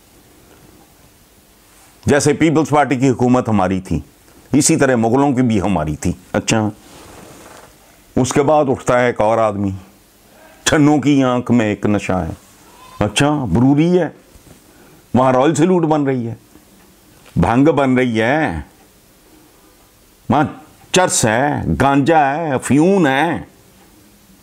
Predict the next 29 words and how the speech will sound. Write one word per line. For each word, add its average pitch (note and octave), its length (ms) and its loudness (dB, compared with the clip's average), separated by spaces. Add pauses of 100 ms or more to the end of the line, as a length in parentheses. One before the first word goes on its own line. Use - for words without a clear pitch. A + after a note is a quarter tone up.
(120)
اس A#2 180 0
کی B2+ 180 2
آنکھ A#2+ 240 0
میں B2 120 4
نشہ A#2 260 -2
ہے۔ G#2 200 -2 (200)
چلو، A2 340 0 (1200)
آنکھ G2+ 300 -2
میں A2 120 2
نشہ G#2+ 220 0 (120)
چڑھا B2 160 0
ہوا F2+ 240 -4
ہے۔ D#2+ 60 -10 (1120)
اقبال G#2 480 0
نے C3+ 180 0
کہا A2+ 300 -2
تھا، C#3+ 480 -2
"محبت G2 920 -2
مجھے G#2+ 440 0
ان G#2+ 240 0
جوانوں G2+ 520 -2
سے F#2 200 -4
ہے، F2 240 -2 (800)
ستاروں B2 760 0
پہ A2 160 -2
جو G#2 240 0
ڈالتے F2+ 500 -4
ہیں E2 180 -2 (100)
کمند۔" E2+ 560 -2